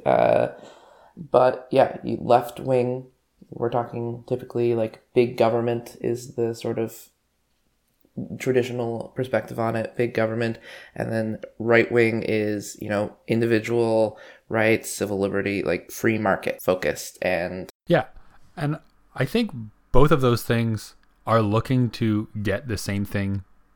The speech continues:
Speaker 2: at
Speaker 1: Yeah.
Speaker 2: the end. <laughs> And people generally say, "I want people to be able to do whatever they want and be happy
Speaker 1: Yes.
Speaker 2: doing it."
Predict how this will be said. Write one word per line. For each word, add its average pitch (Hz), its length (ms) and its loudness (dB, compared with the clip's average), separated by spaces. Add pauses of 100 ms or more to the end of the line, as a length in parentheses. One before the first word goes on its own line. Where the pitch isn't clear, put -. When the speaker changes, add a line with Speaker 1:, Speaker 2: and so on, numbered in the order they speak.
(100)
Speaker 2:
at - 20 -6
Speaker 1:
Yeah. 185 320 6
Speaker 2:
the - 60 -8
end. 120 300 -4 (140)
<laughs> - 920 -12
And 110 120 -2
people 127 200 2
generally 123 460 6
say, 113 380 2
"I 127 120 6
want 139 340 0
people 151 380 -2
to 127 100 -10
be 127 160 0
able 135 140 -2
to 123 100 -10
do 123 180 -4
whatever 139 280 0
they 135 100 0
want 135 240 -4
and 101 140 -2
be 98 100 -2
happy 113 160 2
Speaker 1:
Yes. 117 180 2
Speaker 2:
doing 110 280 0
it." 80 140 -8